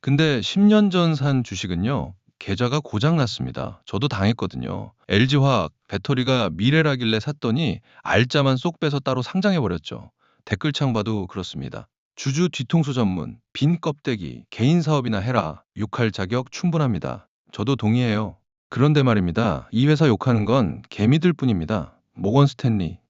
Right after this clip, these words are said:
제이피 모건 창구에서는 조용히 매수세가 들어오고 있거든요. 얘네가 바보라서 뒤통수 맞으러 가는 걸까요? 아니면 우리가 분노에 눈이 멀어서 뭔가를 못 보고 있는 걸까요?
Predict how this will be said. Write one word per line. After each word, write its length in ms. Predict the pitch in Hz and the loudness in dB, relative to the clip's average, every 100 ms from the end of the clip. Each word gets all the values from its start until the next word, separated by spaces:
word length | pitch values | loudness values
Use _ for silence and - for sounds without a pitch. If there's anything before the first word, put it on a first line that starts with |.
| _ | _
제이피 360 | 120 127 - | 2 4 4
모건 220 | 156 143 139 | 4 4 2
창구에서는 720 | 143 135 123 127 143 80 58 | 2 2 2 2 2 0 -4
조용히 420 | - 123 143 151 | 2 4 6 4
매수세가 460 | 101 101 117 120 110 | 2 0 -2 -2 -2
들어오고 300 | - 92 85 | -2 -4 -4
있거든요. 520 | - - 73 117 175 _ _ - - - - | -8 -6 -2 -2 -2 _ _ -20 -18 -10 2
얘네가 320 | 113 147 160 | 6 8 6
바보라서 720 | - 98 113 139 127 151 104 - | 4 2 4 2 4 2 0 -2
뒤통수 400 | 113 170 160 156 | 2 4 6 4
맞으러 300 | 139 127 113 | 2 0 0
가는 240 | 95 95 | 0 0
걸까요? 360 | 78 - 104 147 | -2 -2 -2 0
아니면 460 | 104 110 156 180 - _ - | 2 4 2 0 -4 _ 0
우리가 260 | 113 123 | 2 2
분노에 480 | 120 135 160 170 165 | 2 8 10 10 8
눈이 220 | 113 123 | 6 4
멀어서 640 | 101 87 87 123 104 62 - | 4 2 0 -2 -2 -4 -4
뭔가를 400 | 92 113 120 123 | 4 4 6 2
못 240 | 85 98 - | 2 -2 0
보고 200 | 147 139 | 2 4
있는 160 | 107 | 2
걸까요? 580 | 82 71 - 98 113 | 0 -4 -4 -4 -4